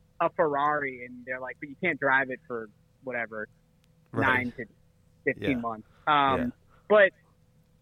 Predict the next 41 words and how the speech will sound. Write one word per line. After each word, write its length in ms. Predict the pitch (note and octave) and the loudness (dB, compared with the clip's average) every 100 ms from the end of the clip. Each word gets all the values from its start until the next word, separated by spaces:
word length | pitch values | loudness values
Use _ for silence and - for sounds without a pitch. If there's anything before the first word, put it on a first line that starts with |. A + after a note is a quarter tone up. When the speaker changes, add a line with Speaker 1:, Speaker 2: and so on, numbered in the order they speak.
| _ - | _ -4
Speaker 1:
yeah, 180 | A#3+ G#3+ | 2 2
I 80 | |
mean, 120 | C#3+ D3+ | 0 -6
I 80 | E3 | -4
feel 180 | - F#3 | -4 -6
comfortable 440 | F#3 G#3 F#3+ C#3+ | -6 -10 -10 -10
with 120 | B2+ | -12
this 120 | B2+ A#2+ | -14 -8
kind 140 | C3 B2 | -4 -4
of, 80 | A#2 | -6
this 140 | C#3 G3 | -6 -4
is, 100 | A3+ | 0
like, 220 | A3 G#3+ | 2 2
what 80 | G#3+ | 0
I'm 120 | G3+ | -2
used 220 | A3 C4 - | -4 -10 -14
to. 40 | |
It's 220 | G2+ A#2 | -18 -12
like, 180 | C4 B2 - | -8 -8 -8
I'm 80 | A3 | -8
like, 200 | A3 G#3+ | -6 -8
"You 80 | A3+ | -8
know, 140 | A#3 | -6
this 120 | A#3 B3+ - | -6 -6 -2
guy, 340 | A#3+ C4 B3 | 4 6 6
you 220 | A3 G#3+ | 4 0
know, 80 | G#3+ | 0
he's 140 | A3+ A3 - | 0 -2 0
batted 300 | G#3+ A#3+ B3 | 2 2 -2
around 280 | A#3 B3 A3+ | -2 -2 -2
the 60 | F3+ | -6
G 140 | A3+ C#4+ | -6 -8
League, 180 | B3+ F3+ | -6 -6
but 100 | G3+ | -6
you 60 | G#3+ | -4
know 80 | B3+ | -2
what? 100 | A#3 | -2
I 40 | |
think 200 | G3 B3+ - | -4 -8 -10
he's 120 | A#3 G#3+ | -8 -2
gonna 320 | A3+ G#3+ F#3+ | 0 0 -2